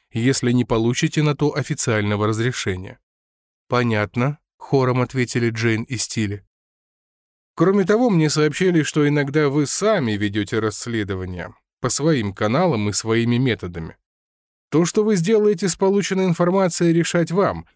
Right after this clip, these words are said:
но если она может помочь в расследовании департамента, мы просим вас уведомлять и нас,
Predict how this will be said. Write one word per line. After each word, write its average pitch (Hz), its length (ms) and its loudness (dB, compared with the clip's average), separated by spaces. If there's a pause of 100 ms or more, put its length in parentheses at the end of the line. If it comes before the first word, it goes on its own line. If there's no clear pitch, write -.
(340)
но 120 100 0
если 123 280 0
она 117 180 2
может 117 340 -2
помочь 113 380 0
в 113 60 -2
расследовании 107 640 0
департамента, 110 800 -2 (340)
мы 143 140 2
просим 208 380 0
вас 185 220 0
уведомлять 180 640 0
и 190 80 -2
нас, 113 520 -2